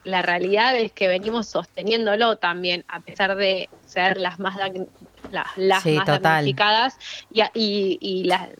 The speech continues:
Speaker 1: la minoría también, en, en, y ni hablar de las diverge-, divergencias, ¿no? Pero digo, la mujer también sostiene y por eso también es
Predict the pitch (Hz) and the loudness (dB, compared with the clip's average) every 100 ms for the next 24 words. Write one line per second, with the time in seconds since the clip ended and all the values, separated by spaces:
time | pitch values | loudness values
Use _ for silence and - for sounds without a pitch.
0 | _ - 185 185 190 202 202 247 233 208 | _ -8 -4 -2 0 2 4 4 2 2
1 | 226 240 226 214 190 180 170 - 190 190 | 2 2 2 0 -4 -6 -6 -6 -2 2
2 | 190 214 233 254 214 190 190 180 226 202 | 4 4 4 4 2 0 -4 -2 -2 0
3 | 196 175 190 254 226 185 165 208 254 220 | 0 -2 -2 -4 -2 -2 0 0 0 0
4 | 185 185 180 180 - - - _ 185 190 | 0 0 0 0 -2 -8 -20 _ -2 -2
5 | 196 240 247 254 - _ - 175 214 269 | -2 2 2 0 -8 _ -2 -2 2 2
6 | 302 240 208 - 254 208 185 196 262 196 | 2 0 -2 0 0 0 0 0 0 -2
7 | 190 226 247 233 _ | 0 0 -2 -4 _